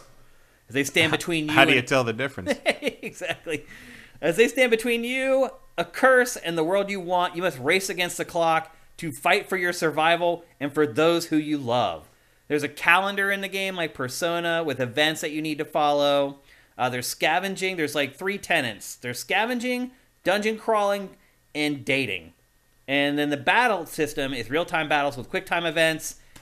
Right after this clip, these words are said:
Speaker 1: In this game, we do know that there are five party members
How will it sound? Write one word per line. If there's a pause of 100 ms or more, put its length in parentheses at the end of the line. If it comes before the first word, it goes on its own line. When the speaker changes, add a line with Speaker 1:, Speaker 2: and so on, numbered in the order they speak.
Speaker 1:
In
this
game,
we
do
know (220)
that
there
are
five
party
members